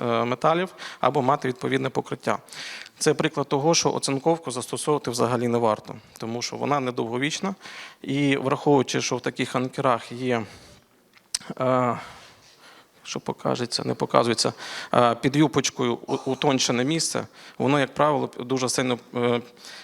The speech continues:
підпадає під корозію і в такому випадку воно просто-напросто руйнується. Е, для того, щоб, другий момент, це те, що стосується двадцяти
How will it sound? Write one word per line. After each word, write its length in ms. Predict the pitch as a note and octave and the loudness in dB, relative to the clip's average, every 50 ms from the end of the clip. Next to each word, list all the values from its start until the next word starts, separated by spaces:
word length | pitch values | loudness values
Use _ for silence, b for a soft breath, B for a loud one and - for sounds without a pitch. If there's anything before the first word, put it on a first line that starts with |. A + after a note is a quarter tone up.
| B B - | B B -6
підпадає 440 | - - - C3+ C3+ C3+ C3+ B2+ | -6 -2 0 2 4 4 4 4
під 160 | A#2 - - - | 2 -2 -6 -6
корозію 420 | - D3+ D3+ D#3+ E3 C#3+ C#3+ C3 | -4 -2 0 0 2 2 2 2
і 240 | B2+ - C#3 C3 C3 | 2 2 0 0 0
в 60 | - | 0
такому 360 | - B2+ - C3 C3 C3 B2+ | -4 -4 -2 0 2 2 2
випадку 440 | A#2+ B2+ - - C#3 C#3 - - B2 | 2 0 2 0 0 0 0 -2 -2
воно 180 | A#2+ B2+ C3 B2 | 0 0 0 0
просто-напросто 840 | - - C#3 C#3 - - C#3 A#2+ B2 C3 - - A#2+ - - B2 | 0 -2 -2 -2 -2 -2 0 0 0 0 0 -2 -6 -4 -4 -2
руйнується. 520 | B2 B2+ B2 A2+ G#2 - - - - - B B B B B B B B B B B B B B B B B B - - - - - | -2 -2 -2 -4 -4 -8 -6 -6 -8 -8 B B B B B B B B B B B B B B B B B B -18 -16 -18 -2 0
Е, 320 | C#3 C#3 C3 B2+ C3 B2+ A#2+ | 2 2 4 4 2 2 2
для 140 | A#2+ D3 | 0 0
того, 280 | D#3 - F#3+ G3+ G3+ F3+ | 2 2 4 4 4 4
щоб, 320 | - - E3+ D#3+ D3+ D3 D#3+ D#3+ D#3 D3+ C#3 B B B B B | 4 2 2 2 2 2 2 2 0 -2 -4 B B B B B
другий 340 | C3 C3+ D#3+ F3 D3+ C#3 D3 | -6 0 0 2 2 2 2
момент, 380 | C#3+ C#3+ D3 D3 C#3+ C3 A2+ | 2 2 2 2 2 0 -2
це 140 | - - C3+ | -2 -4 -4
те, 180 | - - D3 C#3 | -2 0 -2 -2
що 260 | - - C#3+ B2+ B2 A#2 B B B B B B - | -2 -4 -4 -6 -6 -8 B B B B B B -16
стосується 720 | - - - D3 - - D3+ D3 C#3 C3 - - C3+ A2+ B B B B B B B | -10 -6 -6 -6 -2 -2 -2 -2 0 -2 0 -2 -2 -2 B B B B B B B
двадцяти 600 | B2+ B2+ C3+ - - C3+ - C#3+ C3+ B2+ A#2+ - | -2 -2 0 0 -2 -2 0 0 0 0 0 -4